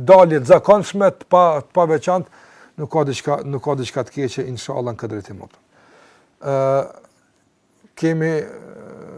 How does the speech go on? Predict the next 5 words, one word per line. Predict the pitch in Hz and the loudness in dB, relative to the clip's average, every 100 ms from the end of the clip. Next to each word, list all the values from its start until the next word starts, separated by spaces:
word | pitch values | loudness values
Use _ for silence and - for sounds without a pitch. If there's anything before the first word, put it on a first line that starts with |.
| - - 139 139 143 | -20 -20 -20 -16 -10
domethon, | 135 143 151 143 135 170 - - - | -8 -6 -4 -6 -6 -14 -20 -20 -12
mesazhin | 131 123 156 147 139 | -10 -4 -2 -2 -2
e | 131 | -2
radhës, | 156 156 151 - - _ _ _ - _ _ _ _ - | 0 0 -2 -6 -14 _ _ _ -20 _ _ _ _ 2
thotë, | 170 - 175 165 165 | 2 4 2 2 2